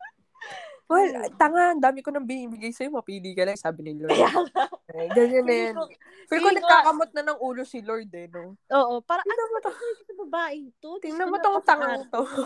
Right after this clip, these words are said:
Speaker 2: <laughs> Ganyan. Tapos feeling ko, gustong-gusto na akong batukan ng guardian angel ko. Like, bobo ka ba? Parang feeling ko ganun na yung sinasabi <laughs> sa akin. Pag meron na silang sinasuggest sa akin. Ay, naku po.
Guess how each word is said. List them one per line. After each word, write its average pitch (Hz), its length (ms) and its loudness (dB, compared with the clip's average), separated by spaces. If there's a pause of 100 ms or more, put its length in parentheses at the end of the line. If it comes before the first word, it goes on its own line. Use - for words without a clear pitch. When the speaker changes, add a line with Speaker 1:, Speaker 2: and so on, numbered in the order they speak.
(280)
Speaker 2:
<laughs> 392 500 -10
Ganyan. 247 500 -6
Tapos 294 400 -4
feeling 311 320 -8
ko, 302 140 -4 (260)
gustong-gusto 277 640 -8
na 262 160 0
akong 262 160 0
batukan 247 400 -4
ng 240 160 -14
guardian 214 420 -8
angel 196 540 -14
ko. 185 100 -18
Like, 185 240 -14 (380)
bobo 381 260 2
ka 480 220 2
ba? 233 160 6 (100)
Parang 277 300 -6
feeling 269 180 -14
ko 262 140 -14
ganun 240 240 -12
na 226 80 -10
yung 254 100 -12
sinasabi 247 480 -6
<laughs> 233 60 -12
sa 330 160 2
akin. 427 300 -6 (1200)
Pag 349 160 -2
meron 392 260 -2
na 370 80 -2
silang 330 320 -4
sinasuggest 240 800 -10
sa 180 220 -20
akin. - 180 -20 (920)
Ay, 294 480 -14
naku 208 260 -14
po. 190 300 -14